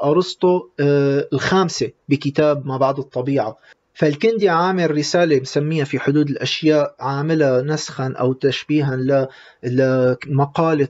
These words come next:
أرسطو الخامسة بكتاب ما بعد الطبيعة، وإجا ابن سينا عامل رسالة سماها في الحدود، كمان بتشبه رسالة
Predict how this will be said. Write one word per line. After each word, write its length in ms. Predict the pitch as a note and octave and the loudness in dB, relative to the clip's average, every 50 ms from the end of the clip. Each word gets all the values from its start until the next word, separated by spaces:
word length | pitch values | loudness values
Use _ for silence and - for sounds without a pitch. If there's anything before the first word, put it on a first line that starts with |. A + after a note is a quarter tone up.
| - - | -2 -4
أرسطو 380 | B2+ C#3 D#3 - - - D3 C3 | -2 -2 -2 -4 -4 -2 -2 -2
الخامسة 460 | B2+ - - D#3 D3+ D3 - - C3 | -2 -2 -4 -4 -4 -4 -6 -6 -8
بكتاب 340 | B2+ - C3 B2+ D3 C#3 C3+ | -8 -8 -6 -2 0 0 0
ما 120 | C3+ C#3 | 0 0
بعد 220 | C3+ C3+ C3+ C3+ | 0 0 0 0
الطبيعة، 500 | C#3+ C#3 - - C#3 C#3+ D#3 D#3+ D3 D#3+ | -2 -8 -4 -4 -2 0 2 2 2 2
وإجا 420 | F3 E3+ - A3+ G#3 F#3+ F#3 C#3+ B2+ - - - _ _ _ _ _ _ _ _ _ _ _ _ _ - | 0 -2 -2 -4 0 2 2 0 0 -4 -12 -20 _ _ _ _ _ _ _ _ _ _ _ _ _ 0
ابن 240 | F3+ F3+ F#3+ F#3 F3+ | 2 2 4 2 2
سينا 500 | F3 - - F#3 F#3 F3+ F3 F3+ F3 E3+ | 0 0 0 2 2 2 2 2 2 2
عامل 460 | D#3+ E3 F#3 G3 F#3+ F3+ E3 D3+ D3+ | 2 2 0 0 0 0 0 0 0
رسالة 400 | D3+ D3 - - E3+ D#3+ D#3+ D#3+ | -2 -2 0 2 2 2 2 0
سماها 440 | D#3+ - E3+ D#3+ E3+ F#3 F3 E3+ D#3 | 0 0 -2 0 2 2 2 2 0
في 140 | - - E3 | 2 0 0
الحدود، 440 | D3+ - - D#3+ D3+ F3 F3+ E3+ | 0 2 0 0 2 2 0 0
كمان 360 | - - E3 E3 F3+ F3 E3 D3 | 0 -2 0 0 0 0 -2 -4
بتشبه 400 | - - D#3+ - - C#3+ C3 C3 | -4 -6 -8 -4 -2 -2 -2 -2
رسالة 420 | B2 A#2 - A#2+ A2+ A2 G#2+ | -4 -8 -6 -4 -4 -4 -4